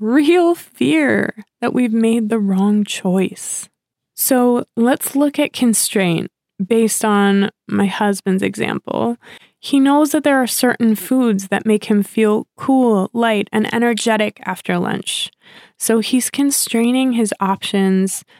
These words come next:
on the menu to those things that are cold, light, not very spicy. That means that he has to say no to all of the other delicious things on the menu. Ugh.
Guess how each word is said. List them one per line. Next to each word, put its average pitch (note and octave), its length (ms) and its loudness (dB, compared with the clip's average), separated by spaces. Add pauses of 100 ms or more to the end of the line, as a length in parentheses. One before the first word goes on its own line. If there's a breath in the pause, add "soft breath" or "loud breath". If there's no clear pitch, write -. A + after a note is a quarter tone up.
(220 soft breath)
on G#3 140 2
the G3+ 60 4
menu G#3 580 4
to - 160 -2
those G3+ 340 0
things F#3+ 320 0
that G3 120 -2
are G#3+ 220 -2
cold, - 480 0 (340)
light, B3+ 600 -2 (500)
not A#3+ 320 0
very B3 300 2
spicy. - 840 -4 (360)
That C4 180 0
means D#4 260 2
that E4 140 0
he C#4 160 0
has C#4+ 180 0
to C#4 80 0
say C4+ 260 0
no A#3 460 4
to - 200 -6 (240)
all D#4+ 220 4
of D4 120 0
the C#4 160 2
other C#4 280 0
delicious C4 560 0
things B3+ 240 -2
on B3+ 120 0
the A#3+ 100 0
menu. A3+ 520 2 (360)
Ugh. - 800 -2